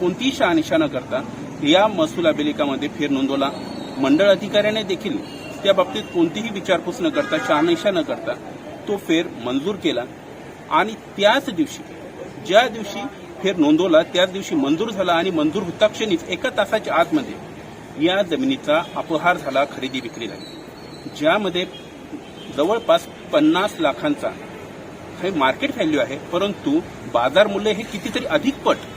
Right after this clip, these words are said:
या जमिनीचं आहे, करोडोमध्ये आहे. त्या जमिनीचा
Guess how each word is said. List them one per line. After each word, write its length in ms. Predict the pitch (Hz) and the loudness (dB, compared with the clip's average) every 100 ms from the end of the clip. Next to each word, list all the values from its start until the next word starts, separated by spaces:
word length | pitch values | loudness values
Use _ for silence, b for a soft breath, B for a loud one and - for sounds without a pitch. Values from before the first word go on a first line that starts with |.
| 156 | 0
या 80 | 170 | 0
जमिनीचं 420 | 139 123 120 - | 2 -4 -4 -6
आहे, 160 | - - - - - - | -6 -10 -14 -12 -10 0
करोडोमध्ये 480 | 185 202 175 120 107 | 2 4 2 0 -6
आहे. 180 | - - - - - - - - - - - - - - 196 | -10 -12 -12 -12 -12 -12 -12 -12 -12 -12 -12 -12 -10 -8 2
त्या 160 | 214 | 2
जमिनीचा 440 | 214 175 165 156 | 4 6 6 6